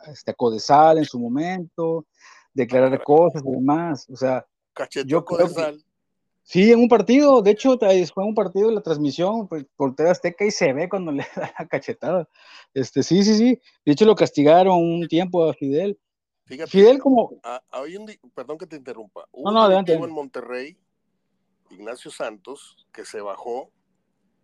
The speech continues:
Speaker 2: y discutió con un árbitro, no sé a ciencia cierta si lo agredió, pero lo expulsaron de por vida del fútbol mexicano, de por
Speaker 1: Ah, sí.
Speaker 2: vida.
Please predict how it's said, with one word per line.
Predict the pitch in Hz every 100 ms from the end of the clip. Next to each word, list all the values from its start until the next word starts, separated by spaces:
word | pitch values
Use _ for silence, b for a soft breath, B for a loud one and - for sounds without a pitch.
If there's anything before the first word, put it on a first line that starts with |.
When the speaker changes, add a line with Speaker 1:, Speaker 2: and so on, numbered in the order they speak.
| _ 98
Speaker 2:
y | 104 104 104
discutió | 104 - 110 92 151
con | 160 135
un | 139 139
árbitro, | 123 120 120 135 143 _
no | 107 110 120 131
sé | 143 - 113 107 120 147 _ _ _ _ _
a | 92
ciencia | 113 110 139 127
cierta | 123 - 131
si | 123
lo | 107
agredió, | 104 104 123 -
pero | 110
lo | 107
expulsaron | - 113 110 156 190
de |
por | - - 196
vida | 208 233 151
del | 196
fútbol | - 110 101
mexicano, | 98 _ 92 85 85
de | 113 113
por | - 110 107
Speaker 1:
Ah, | 131
sí. |
Speaker 2:
vida. | 107 127 143 -